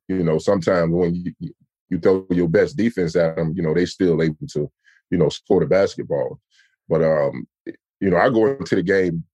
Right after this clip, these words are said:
I go into the game with a, with a study of, of, of everybody game, every player, not just big, but every player. And the one player that was, I think, the hardest for me to figure out with his style of play, and I would have liked to seen him play more,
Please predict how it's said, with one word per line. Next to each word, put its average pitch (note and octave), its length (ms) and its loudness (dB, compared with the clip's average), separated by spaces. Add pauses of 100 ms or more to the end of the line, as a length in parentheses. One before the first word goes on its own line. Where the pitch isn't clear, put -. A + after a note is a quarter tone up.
(120)
I F#2+ 140 0
go A#2+ 180 0
into F2+ 160 -2
the F2 60 0
game E2+ 300 0
with D#2+ 160 0
a, D2+ 100 -4 (160)
with E2+ 140 0
a - 40 0
study - 420 0
of, D2+ 220 -2 (240)
of, C#2+ 160 -2 (140)
of D#2 160 -4
everybody D#2 480 0
game, C#2+ 280 -2
every F#2 280 0
player, E2 340 0
not F2 300 -2
just E2+ 240 -2
big, F2 340 0
but D2 200 -4
every F2+ 340 0
player. C#2+ 360 -4 (440)
And E2+ 160 0
the D2 80 0
one G2+ 180 2
player F2+ 300 2
that E2+ 160 0
was, D#2+ 340 -8 (380)
I G2 80 2
think, F#2+ 200 2
the D#2 100 0
hardest F#2 420 2
for F2 80 -8
me F2+ 100 -2
to E2+ 80 0
figure E2 320 0
out F#2 240 0
with E2 240 -8
his E2 160 -4
style E2+ 300 0
of D2 80 -6
play, D#2+ 400 -2 (180)
and D2+ 100 -4
I E2 80 0
would E2+ 140 2
have D#2 80 0
liked D#2+ 180 2
to - 60 -6
seen E2+ 380 -2
him D#2 120 0
play E2+ 220 0
more, E2 380 2